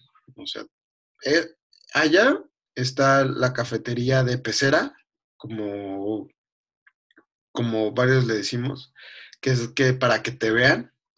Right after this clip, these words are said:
que estás trabajando, que estás con tu lab, que estás en una reunión, y la chingada.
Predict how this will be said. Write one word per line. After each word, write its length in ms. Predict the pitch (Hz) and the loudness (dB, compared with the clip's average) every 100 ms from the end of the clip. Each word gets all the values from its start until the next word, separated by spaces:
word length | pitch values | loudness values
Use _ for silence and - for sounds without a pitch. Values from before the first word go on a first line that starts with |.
| - | -14
que 80 | 107 | -10
estás 280 | - 117 - | -6 -6 -4
trabajando, 560 | 120 98 131 139 143 | -4 -4 -2 0 0
que 80 | 131 | -2
estás 220 | 127 110 | -6 -8
con 180 | - 101 | -6 -8
tu 100 | - | -4
lab, 280 | 117 135 135 | 2 2 0
que 80 | - | -8
estás 340 | - 104 - - - - - | -8 -8 -10 -16 -20 -20 -14
en 160 | 98 117 | -8 -4
una 200 | 123 123 | -2 -2
reunión, 400 | 110 110 127 123 92 | -2 -2 0 0 -2
y 260 | 78 - 95 | -6 -6 -6
la 120 | - | -6
chingada. 320 | - 117 101 | -4 -4 -4